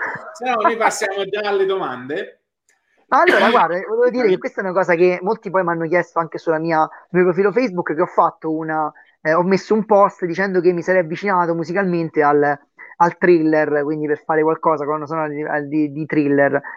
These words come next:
Speaker 2: Effettivamente già, qui lo anticipo qua perché effettivamente ancora non ho parlato ufficialmente con nessuno, i primi di, di aprile uscirà proprio il nuovo, un E P che conterrà due brani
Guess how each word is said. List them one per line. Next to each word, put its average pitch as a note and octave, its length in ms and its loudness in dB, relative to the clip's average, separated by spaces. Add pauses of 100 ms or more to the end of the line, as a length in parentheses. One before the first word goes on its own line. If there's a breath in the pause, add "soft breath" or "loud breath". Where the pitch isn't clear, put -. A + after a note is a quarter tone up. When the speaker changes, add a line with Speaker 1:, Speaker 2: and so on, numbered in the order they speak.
(140 loud breath)
Speaker 2:
Effettivamente A#3 680 -2
già, D#3 260 0
qui F3+ 140 0
lo D3 80 0
anticipo E3+ 440 -4
qua F3+ 280 4
perché D3 240 -10
effettivamente D3+ 500 -12
ancora - 220 -4
non D#3 140 -6
ho D3 120 -4
parlato D3+ 460 2 (220 loud breath)
ufficialmente E3+ 500 2
con F#3 140 4
nessuno, F#3+ 680 2 (240 loud breath)
i F3+ 100 2
primi G#3+ 240 4
di, F3 320 0
di E3+ 80 0
aprile G#3+ 280 0
uscirà E3 340 -2
proprio E3 240 2
il D#3 100 0
nuovo, F3 380 2
un F3+ 120 0
E F3+ 160 -2
P G3 180 -4
che C#3 80 -10
conterrà E3 380 0
due D#3 240 2
brani F#3 460 0